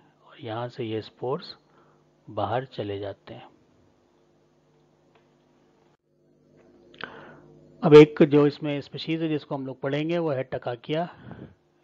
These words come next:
lepidozoides। इसका हैबिटेट क्या है? Typically lives in rock, often near waterfall or temperate region of the tundra।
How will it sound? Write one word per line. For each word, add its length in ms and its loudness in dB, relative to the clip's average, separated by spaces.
lepidozoides। 800 -6
इसका 220 0
हैबिटेट 540 0
क्या 200 -4
है? 240 -6
Typically 460 -2
lives 300 -2
in 160 -8
rock, 300 -4
often 400 -6
near 180 -6
waterfall 640 -8
or 60 -6
temperate 500 -12
region 280 -12
of 140 -16
the 160 -16
tundra। 280 -16